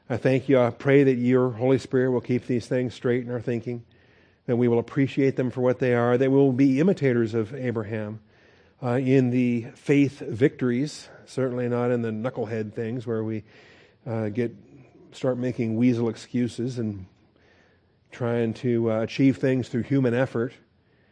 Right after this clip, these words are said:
Father, we want to walk by faith and allow you to fulfill your promises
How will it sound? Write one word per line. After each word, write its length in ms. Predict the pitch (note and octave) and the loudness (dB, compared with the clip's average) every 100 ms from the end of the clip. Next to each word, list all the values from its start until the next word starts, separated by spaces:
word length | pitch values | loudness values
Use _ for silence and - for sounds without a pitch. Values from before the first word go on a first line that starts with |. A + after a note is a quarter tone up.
| _ _ _ _ | _ _ _ _
Father, 220 | - C3 B2+ | 0 2 4
we 120 | C3+ | 4
want 120 | D#3 | 4
to 60 | C3 | 4
walk 260 | C3+ C3+ | 2 2
by 160 | C3+ B2+ | 2 0
faith 420 | - C3+ C#3+ C3+ | 2 2 2 2
and 100 | B2 | 2
allow 220 | B2 B2+ | 4 4
you 280 | B2 A#2+ C#3+ | 4 6 6
to 60 | C#3 | 4
fulfill 360 | - A2 C#3+ | 0 -2 0
your 140 | C3+ A#2+ | 2 0
promises 580 | C3 C#3 C3+ - A2+ | -2 -2 -4 -6 -6